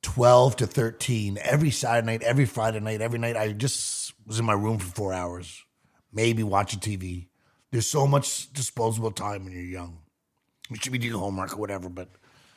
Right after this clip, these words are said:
there wasn't all these screens and stuff. Of course, there's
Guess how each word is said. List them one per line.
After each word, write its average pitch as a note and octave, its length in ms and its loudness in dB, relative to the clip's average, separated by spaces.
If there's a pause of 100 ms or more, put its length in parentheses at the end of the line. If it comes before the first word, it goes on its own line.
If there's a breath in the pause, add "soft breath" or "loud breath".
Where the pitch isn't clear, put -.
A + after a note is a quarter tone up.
(220 soft breath)
there B2+ 120 8
wasn't B2+ 680 4
all A#2 160 0
these A2+ 200 -2
screens G#2 440 -6
and G2 80 -10
stuff. - 440 -16 (460)
Of - 140 -8
course, A#2 340 0
there's G2+ 220 -8